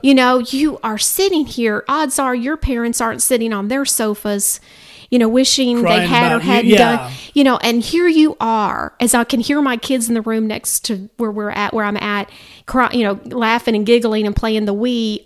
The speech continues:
Speaker 1: I'm sitting there crying. And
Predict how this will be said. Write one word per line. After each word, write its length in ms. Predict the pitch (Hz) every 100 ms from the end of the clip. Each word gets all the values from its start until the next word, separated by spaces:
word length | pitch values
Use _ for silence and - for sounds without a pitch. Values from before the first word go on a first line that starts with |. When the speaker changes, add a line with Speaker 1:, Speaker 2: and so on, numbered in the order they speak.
| -
Speaker 1:
I'm 220 | 233 254
sitting 280 | - 247 226
there 100 | 196
crying. 800 | - - 247 247 202 - - 226 _ _ - - - -
And 480 | 240 240 233 220 220